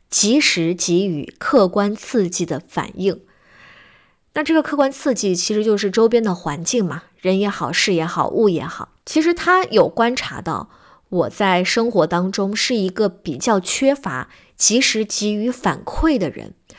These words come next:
我高兴也好，难过也好，我都不会立刻马上的给予反应，我都会先选择把这些情绪藏在心里。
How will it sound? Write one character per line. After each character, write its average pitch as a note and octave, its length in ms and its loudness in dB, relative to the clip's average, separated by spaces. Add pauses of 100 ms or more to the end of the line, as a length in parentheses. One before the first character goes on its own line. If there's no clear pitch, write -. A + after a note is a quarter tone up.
(200)
我 F#3 100 4
高 C4+ 220 4
兴 D#4 200 2
也 E3 160 0
好， - 340 -8 (180)
难 F3+ 260 -4
过 C#4+ 180 4
也 D3 180 0
好， - 320 -10 (760)
我 F#3+ 100 0
都 E4+ 160 4
不 B3+ 140 0
会 C4+ 160 6
立 E4 200 6
刻 - 220 0
马 F3+ 240 0
上 D#4+ 320 -2
的 - 220 -6 (120)
给 G3 220 0
予 F3+ 140 2
反 F#3 320 -10
应， C#3+ 160 -12 (1040)
我 F#3+ 80 -2
都 A#3 120 4
会 A3 540 2 (100)
先 B3 260 4
选 F3 240 -2
择 D3+ 280 -2
把 D3 120 -8
这 - 120 -8
些 G3 120 -2
情 E3+ 340 -6
绪 G#3 200 -4
藏 F3 400 -6
在 G3+ 180 -2
心 A3+ 420 0
里。 - 260 -4